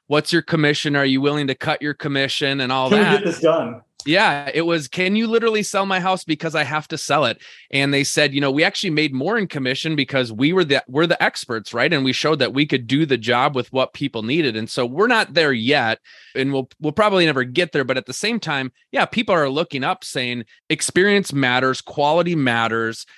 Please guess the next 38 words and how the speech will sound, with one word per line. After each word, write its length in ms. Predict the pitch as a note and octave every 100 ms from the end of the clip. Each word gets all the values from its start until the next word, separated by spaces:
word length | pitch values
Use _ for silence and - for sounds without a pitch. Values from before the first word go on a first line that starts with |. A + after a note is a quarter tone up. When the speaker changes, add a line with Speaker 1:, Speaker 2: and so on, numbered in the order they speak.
| _
Speaker 1:
You 160 | A#2+ C#3
wanna 180 | D3 C#3
be 100 | C#3
able 120 | C3
to 80 | B2
do 200 | B2+ B2+
the 120 | A#2
right 280 | B2 D#3 E3
things. 280 | C3 A#2+
That's 200 | A2+ A2
not 200 | C#3 C3+
just 260 | B2 B2+ -
we 100 | B2
throw 220 | - B2+
a 40 | B2
sign 360 | - D#3 D#3
in 80 | C#3+
the 80 | C3+
yard 260 | B2+ C3
and 80 | B2
all 120 | A#2+
of 60 | B2
a 20 |
sudden 220 | - B2
a 60 | A#2
week 220 | B2 A#2
later 220 | B2 B2
we've 180 | A#2 A2
got 220 | A#2+ A2+
twenty-seven 580 | - B2+ A#2 - A2+ G#2+
offers 400 | A#2 C#3 - A#2
and 80 | A2+
we 80 | A2
just 220 | A2 -
pick 180 | B2 -
the 80 | G#2+
top 320 | C3+ D3+ -
one, 300 | G2+ F#2+